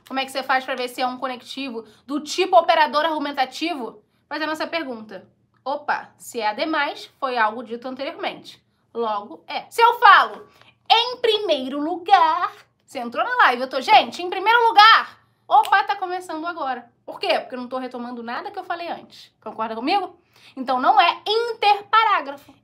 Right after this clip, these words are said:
Isso quer dizer que eu não posso usar "em primeiro lugar", "primeiramente", pra começar meu primeiro desenvolvimento?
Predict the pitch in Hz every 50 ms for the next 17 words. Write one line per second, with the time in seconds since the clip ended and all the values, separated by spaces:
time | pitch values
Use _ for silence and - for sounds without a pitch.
0 | _ - 403 480 480 440 - - 392 381 - 359 349 349 370 349 339 349 381 415
1 | 427 - - 339 359 403 466 480 - 349 320 269 262 302 294 302 330 381 440 415
2 | - 359 330 320 330 320 320 294 247 233 240 254 269 269 247 254 - _ - 403
3 | 415 392 381 330 320 285 262 247 240 247 277 294 294 277 - - 262 262 277 262
4 | 247 247 - 269 247 247 240 233 233 240 240 233 226 214 226 214 202 220 208 220
5 | 254 277 247 196 165 - -